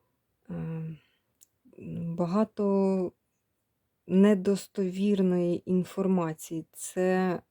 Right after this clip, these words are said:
ілюзії, якісь ілюзії, обман. Обманюють людей, щось розповідають, що не є дійсністю. Це зараз відбувається в ілюзії.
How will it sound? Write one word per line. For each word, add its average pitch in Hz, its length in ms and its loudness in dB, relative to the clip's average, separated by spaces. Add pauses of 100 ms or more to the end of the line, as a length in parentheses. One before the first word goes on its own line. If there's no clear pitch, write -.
(140)
ілюзії, 170 840 0
якісь 170 400 -4
ілюзії, 165 640 0
обман. 175 720 0 (180)
Обманюють 175 760 0
людей, 160 340 -8
щось - 320 -12
розповідають, 185 840 -2
що - 200 -10
не 175 140 -2
є 180 140 0
дійсністю. 165 1000 -10 (600)
Це - 180 -14
зараз 165 400 -8 (1800)
відбувається 170 1160 -10 (1500)
в 175 180 -6
ілюзії. 185 720 -8